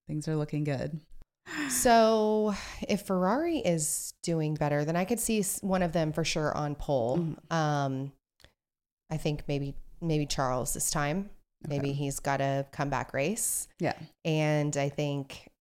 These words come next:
Speaker 2: maybe, maybe, oh man, geez, wow, maybe Alonso.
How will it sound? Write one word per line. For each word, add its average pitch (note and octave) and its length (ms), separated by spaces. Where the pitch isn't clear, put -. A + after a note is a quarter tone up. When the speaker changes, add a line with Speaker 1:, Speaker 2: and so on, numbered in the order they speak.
Speaker 2:
maybe, C#3+ 840
maybe, D3+ 1000
oh E3 260
man, D#3 480
geez, D3+ 420
wow, D3 240
maybe D#3 280
Alonso. E3+ 560